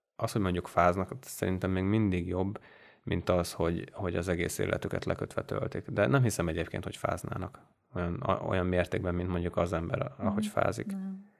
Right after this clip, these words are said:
Speaker 1: A többi szempont, ö, például az is egy nagyon fontos dolog, hogy a, a kistermelők általában kevés állatot tartanak.
Speaker 2: Mhm.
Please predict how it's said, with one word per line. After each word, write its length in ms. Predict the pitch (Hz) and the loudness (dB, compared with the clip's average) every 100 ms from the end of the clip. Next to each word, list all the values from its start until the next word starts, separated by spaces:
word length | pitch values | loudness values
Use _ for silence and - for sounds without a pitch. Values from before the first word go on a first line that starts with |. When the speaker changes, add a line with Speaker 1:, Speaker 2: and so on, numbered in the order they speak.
| _ _ _ _ _ _ _ _ _ - - | _ _ _ _ _ _ _ _ _ -20 -4
Speaker 1:
A 240 | 107 - | 0 2
többi 240 | - 110 87 | 4 4 4
szempont, 680 | - 92 98 113 113 110 - | 2 0 2 0 0 -2 0
ö, 260 | 101 101 - - | 2 2 -2 -4
például 680 | - 95 92 90 90 90 - - _ - | 2 4 6 4 4 2 0 -6 _ -2
az 140 | 101 87 | 2 2
is 120 | - | 0
egy 80 | 87 | 0
nagyon 220 | 85 87 | 0 0
fontos 360 | 92 87 - | -2 -2 -2
dolog, 320 | - 95 107 - | 2 4 4 2
hogy 280 | - 90 | 2 4
a, 160 | 90 87 | 4 4
a 60 | 98 | 2
kistermelők 600 | - - 92 90 87 92 | -4 2 4 4 4 6
általában 540 | 87 - 87 87 87 | 4 6 4 4 2
kevés 340 | 85 85 - | 0 0 2
állatot 340 | - - 95 - | 2 2 -2 -4
tartanak. 540 | - - - 98 - - _ - | -4 -4 -4 -6 -6 -14 _ -2
Speaker 2:
Mhm. 160 | 214 | 0